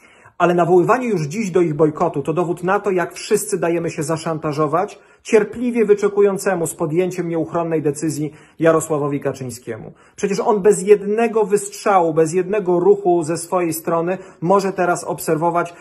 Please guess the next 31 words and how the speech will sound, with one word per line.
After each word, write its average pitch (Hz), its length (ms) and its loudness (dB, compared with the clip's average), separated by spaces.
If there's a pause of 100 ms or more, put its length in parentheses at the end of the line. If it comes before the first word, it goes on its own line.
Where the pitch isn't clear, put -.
(140)
jak 175 280 2
jedni 190 280 4
kandydaci 165 840 -2
chcą 185 220 0
wycofać 175 440 0
swoje 160 240 0
kandydatury, 147 720 2
inni 180 320 2
bojkotują 156 580 2
wybory, 165 400 2
inni 185 380 0
kapitulują 170 600 0
w 139 60 -4
inny 165 200 -2
sposób, - 440 0
a 156 80 0
jeszcze 180 340 0
inni 175 360 -2 (200)
pogrążają 180 640 2
się 165 160 -6
we 160 120 -4
frakcyjnych 165 920 -4
walkach, 165 540 0
wykrwawiając 156 840 0
się 143 140 -8
nawzajem. 120 560 -10 (680)
To 180 120 2
nie 190 160 6
obywatele 180 760 0
powinni 165 640 -2
dziś 139 460 -6